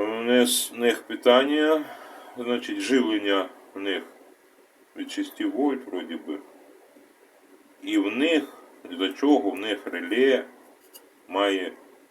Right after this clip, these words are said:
роздільні контакти. В них контакти три і замкнути нормально, і розе-, розомкнутий виведені на клему. Тобто вони независимі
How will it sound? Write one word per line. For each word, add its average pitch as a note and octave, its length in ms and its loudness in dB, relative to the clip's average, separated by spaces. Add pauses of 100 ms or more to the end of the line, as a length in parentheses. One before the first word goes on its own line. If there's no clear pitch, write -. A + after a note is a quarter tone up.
(320)
роздільні F#2 880 -4
контакти. E2 760 -2 (600)
В F2 100 -12
них F#2+ 260 -4
контакти F2 720 0
три F#2 260 -2
і E2 240 -4
замкнути F2 640 -4
нормально, E2 720 -6
і F2 120 -6
розе-, F2 600 -4 (340)
розомкнутий G2 880 -2 (480)
виведені F#2 800 -2
на F2 260 -4
клему. D#2+ 500 -6 (500)
Тобто F#2 400 0
вони G2 480 -6
независимі F#2 1200 -6